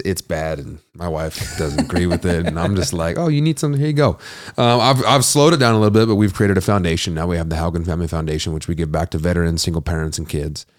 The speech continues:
And so we've done, we, we focus a lot of our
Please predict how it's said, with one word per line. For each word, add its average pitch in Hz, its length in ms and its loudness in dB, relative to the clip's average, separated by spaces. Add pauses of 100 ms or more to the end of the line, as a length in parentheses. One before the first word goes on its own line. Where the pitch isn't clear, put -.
(300)
And 87 160 -2
so 90 100 0
we've 82 120 0
done, 87 240 0
we, 87 180 2
we 85 200 0
focus 85 320 0
a 85 80 2
lot 82 200 2
of 82 120 2
our 78 300 2